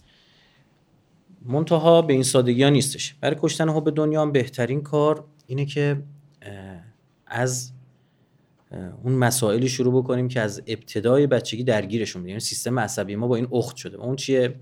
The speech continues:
اونم، اه، خوردنیاست. یکی از اسرار گرسنگی کشیدن همینه. عرض کردیم بخش قدامی مغز رو به شدت فعال می‌کنه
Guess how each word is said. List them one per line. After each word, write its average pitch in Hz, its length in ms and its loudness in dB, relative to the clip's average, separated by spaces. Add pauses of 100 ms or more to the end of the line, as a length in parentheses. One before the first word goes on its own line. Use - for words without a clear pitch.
(100)
اونم، 123 280 -4 (800)
اه، 87 220 -14 (240)
خوردنیاست. 131 840 2 (1300)
یکی 147 180 0
از 143 340 2 (140)
اسرار 120 840 4 (260)
گرسنگی 107 460 -4
کشیدن 120 380 -4
همینه. 104 420 -4 (260)
عرض 113 200 -8
کردیم 107 240 -4
بخش 104 260 -6
قدامی 104 340 -2
مغز 107 280 -6
رو 101 40 -12
به 98 80 -10
شدت 101 380 -10
فعال 113 340 -4
می‌کنه 113 380 -10